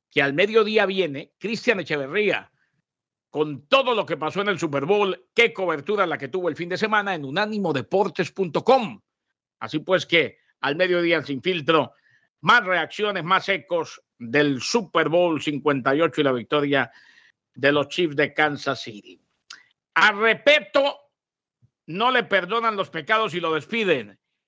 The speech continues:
En la comarca perdieron el Repeto, mientras que Tigre se llevó la victoria.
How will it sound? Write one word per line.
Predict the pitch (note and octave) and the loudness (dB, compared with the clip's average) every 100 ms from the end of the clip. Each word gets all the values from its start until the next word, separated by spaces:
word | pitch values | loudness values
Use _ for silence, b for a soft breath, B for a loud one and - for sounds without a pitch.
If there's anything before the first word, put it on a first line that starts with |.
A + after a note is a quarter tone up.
| - | -2
En | F3+ F#3+ | -2 0
la | F#3+ F#3+ | 0 0
comarca | F#3 G3+ B3 A#3+ A#3+ D#3 | 0 0 0 0 -2 0
perdieron | F3+ E3 A3 A3+ G#3 | -2 -2 -2 -2 -2
el | F3 | -6
Repeto, | D3+ D#3+ G#3+ A3 - B2 - _ _ _ _ _ _ | -6 -2 0 -2 -4 -10 -12 _ _ _ _ _ _
mientras | C#3 D#3 D3 E3 | -4 -2 0 0
que | - D#3+ | 0 -2
Tigre | A3 G#3+ G#3+ | -2 -2 0
se | D#3 | 0
llevó | D3 E3+ | 0 0
la | G3 | 0
victoria. | G#3 E3 G3 D#3+ E3 G#3 | -2 0 0 0 -4 -10